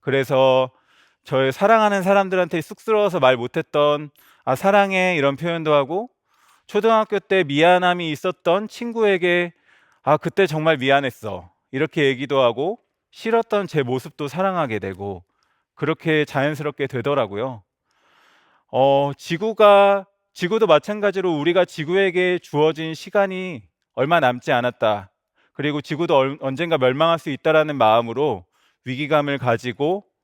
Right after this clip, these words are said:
실천하면 좋을 거라는 생각을 합니다. 어, 제가 내년에 나이가 마흔 살인데요.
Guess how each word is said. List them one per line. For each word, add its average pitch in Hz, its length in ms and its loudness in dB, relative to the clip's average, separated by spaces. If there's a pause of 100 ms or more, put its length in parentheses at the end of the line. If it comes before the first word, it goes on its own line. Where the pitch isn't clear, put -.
(100)
실천하면 185 800 -4 (420)
좋을 147 240 -2
거라는 139 420 0
생각을 156 400 -4
합니다. 104 500 -8 (640)
어, 160 420 4
제가 196 360 4
내년에 196 580 2
나이가 175 540 6
마흔 151 280 6
살인데요. 160 680 2